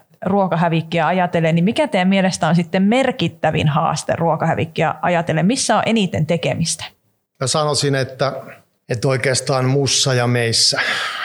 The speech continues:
Speaker 2: Että, että jos mä vähän avaan, että mitä mä, mitä mä sillä tarkoitan. Mun mielestä nämä itse keinot, mi-, mistä ehkä puhutaan tänään enemmänkin tässä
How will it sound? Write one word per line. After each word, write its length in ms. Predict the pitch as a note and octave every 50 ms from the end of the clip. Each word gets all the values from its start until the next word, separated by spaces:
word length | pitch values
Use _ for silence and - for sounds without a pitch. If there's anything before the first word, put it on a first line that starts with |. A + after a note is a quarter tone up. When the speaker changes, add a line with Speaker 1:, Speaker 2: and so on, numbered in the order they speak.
| - - -
Speaker 2:
Että, 380 | D3+ B2+ A2 - - - - A#2
että 600 | A2 - - - _ - B2+ B2 B2 B2+ - - - - _ _
jos 200 | - D#3 B2 -
mä 120 | C#3 C#3 C3
vähän 280 | C#3 C#3+ C#3 C#3 C3+
avaan, 480 | C3+ C3 C3 B2+ B2 B2 A#2+ A#2+ B2+ B2+
että 140 | A#2 - -
mitä 220 | B2+ B2 C3 C3
mä, 180 | B2 B2+ C3 -
mitä 300 | D3+ C3+ B2+ A#2+ B2 B2
mä 120 | A#2+ A2+
sillä 180 | G#2+ - B2 A#2
tarkoitan. 460 | - - B2 A#2+ A#2+ A#2 A#2 A#2 A2+ - _ _
Mun 160 | A#3 D#3+ E3
mielestä 360 | F3+ F3+ E3+ D3+ - - D#3
nämä 360 | D3 D3 C#3+ C#3+ D3 D3 D3 - -
itse 300 | D#4 C#4+ E3+ C3+ - - - _
keinot, 480 | - D#3+ D#3+ D#3+ D3+ C#3 B2+ A2+ - -
mi-, 140 | B2 A#2+
mistä 360 | C#3 - B2+ A2+ - C3+ B2+ B2+
ehkä 180 | A#2+ - -
puhutaan 440 | G#2 - C3+ B2+ A#2+ B2 B2 A#2+ A2+
tänään 520 | - - C3+ B2 B2 B2+ B2 A#2 A#2 C3
enemmänkin 720 | B2+ B2+ B2 B2 B2 A#2 A2 G#2+ - - A#2 A#2 D3 A#2+ - - - G2 - - - B2 A#2 -
tässä 280 | B2 A2+ - - B2